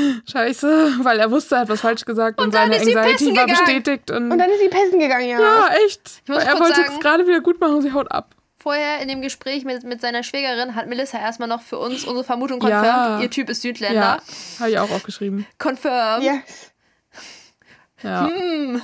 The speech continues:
Speaker 2: damit konnte ja
Speaker 1: Hm.
Speaker 2: gar keiner rechnen bis jetzt aus allem,
Speaker 1: Surprise.
Speaker 2: was wir wissen und was passiert ist bis jetzt in dieser Sendung.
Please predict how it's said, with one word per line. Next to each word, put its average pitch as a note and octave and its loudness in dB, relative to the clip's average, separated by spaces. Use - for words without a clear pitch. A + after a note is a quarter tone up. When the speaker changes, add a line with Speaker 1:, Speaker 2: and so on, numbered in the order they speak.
Speaker 2:
damit A3+ -2
konnte B3 0
ja A3+ 4
Speaker 1:
Hm. G#3+ 2
Speaker 2:
gar B3 2
keiner G#3 -4
rechnen G#3 -6
bis G3 -10
jetzt G3 -6
aus G#3 -6
allem, F#3+ 0
Speaker 1:
Surprise. F#3+ -4
Speaker 2:
was G#3 -4
wir G3+ -6
wissen G#3 -6
und G3 -8
was G3 -6
passiert G#3 -8
ist G3 -10
bis G#3+ -10
jetzt G#3 -8
in G#3+ -12
dieser G#3 -8
Sendung. A3 -8